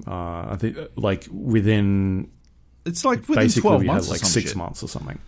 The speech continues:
Speaker 2: Oh, I was, I think
Speaker 1: Huh?
Speaker 2: it's twelve months if you go, like, we had the, like, we've got the same option. We can get the credit back, but I
Speaker 1: Mm.
Speaker 2: want the fucking money. And
Speaker 1: Yeah.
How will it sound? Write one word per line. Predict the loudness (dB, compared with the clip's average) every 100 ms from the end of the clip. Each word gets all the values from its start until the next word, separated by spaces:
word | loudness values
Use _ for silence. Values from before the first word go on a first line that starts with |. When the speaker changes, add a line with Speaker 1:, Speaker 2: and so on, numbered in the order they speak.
| -8 2
Speaker 2:
Oh, | 4
I |
was, | 4 0 -6
I | -2
think | 2
Speaker 1:
Huh? | 2
Speaker 2:
it's | 0
twelve | -2 0 0
months | -2 -4
if | -8
you | -4
go, | -4 -4
like, | -4 -6 -6 -20 -14
we | -2 0 2
had | 0 -2
the, | -4 -4
like, | -8 -10 -8 -4
we've | -4 -4
got | -4
the | -6
same | -6 -6
option. | -6 -8 -10
We | -10
can | -8 -8
get | -6 -8
the | -8
credit | -10 -10 -10
back, | -14 -8
but | -2 0
I |
Speaker 1:
Mm. | 0
Speaker 2:
want | -2
the |
fucking | -10 -12 -8 -4
money. | -4 -6 -12 -16 _ -20 _ _
And | -4 -2 -2 -2 -6 -2
Speaker 1:
Yeah. | 0 0